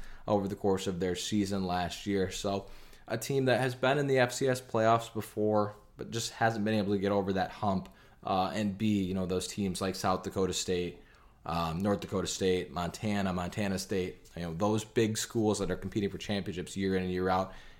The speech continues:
Illinois State has not been able to get to that crisp and has kind of been overshadowed in their conference by the N D S Us, the Northern Iowas, the, the teams that are consistently competitive in that league. And Illinois State's kind of been a one-off every few seasons.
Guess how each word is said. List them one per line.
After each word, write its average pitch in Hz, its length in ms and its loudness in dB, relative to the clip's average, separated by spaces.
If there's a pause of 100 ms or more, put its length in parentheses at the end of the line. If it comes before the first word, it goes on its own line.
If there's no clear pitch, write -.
Illinois 107 220 2
State 101 260 0
has 104 300 2
not 95 220 0
been 98 100 0
able 92 220 0
to - 100 -10
get 92 200 -2
to 98 80 -8
that 90 200 -4
crisp - 340 -4
and 98 60 -2
has 95 140 -2
kind 131 320 4
of 107 120 2
been 95 360 0 (420)
overshadowed 104 720 4
in 110 120 2
their 101 140 2
conference 104 720 0
by 92 560 0 (460)
the 101 180 2
N 95 100 2
D 92 160 0
S 87 220 -2
Us, 87 280 -2
the - 100 -4
Northern 92 340 2
Iowas, 87 560 -2
the, 95 120 -4
the 98 180 -6
teams 95 240 -2
that 95 100 -2
are 87 60 -4
consistently 92 720 -4
competitive 87 600 -4
in 92 220 0
that 85 260 -4
league. 95 380 -2 (280)
And 98 100 -2
Illinois 92 320 -2
State's - 240 -6
kind 107 200 -2
of 95 80 -2
been 92 220 -2
a 92 140 -2 (260)
one-off 92 560 0
every 92 300 -4
few 92 260 -4
seasons. 101 640 -2